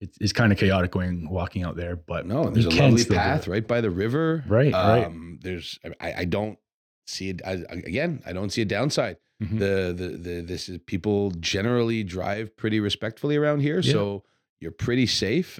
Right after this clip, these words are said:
Speaker 2: You know, I, I, again, there's no downside to walking. Get a dog, walk your dog, love your dog. That's my recipe. And, and that sort of started me, but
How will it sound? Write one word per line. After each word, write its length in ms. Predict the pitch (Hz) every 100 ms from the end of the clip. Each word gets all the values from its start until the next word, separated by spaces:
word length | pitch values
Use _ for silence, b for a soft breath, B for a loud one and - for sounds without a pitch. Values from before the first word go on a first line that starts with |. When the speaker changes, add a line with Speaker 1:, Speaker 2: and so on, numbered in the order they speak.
| -
Speaker 2:
You 60 |
know, 60 | 110
I, 80 | 95
I, 160 | - 90
again, 340 | 92 101 - _
there's 160 | 98 90
no 100 | 95
downside 460 | 87 87 92 87
to 80 | 85
walking. 360 | 85 82 - 80 _ -
Get 140 | 101
a 60 | 113
dog, 420 | 110 110 110 95
walk 260 | 90 113 -
your 80 | 90
dog, 320 | 95 92 95 _ _ _
love 200 | 95 101
your 120 | 92 90
dog. 360 | 117 113 104 - _ _ _
That's 200 | 95 92
my 240 | 95 95 92
recipe. 560 | 90 95 - 80 95
And, 300 | 101 87 85 -
and 100 | 85
that 120 | -
sort 180 | - 85
of 100 | 82
started 260 | - 85 85
me, 200 | 110 90
but 220 | 80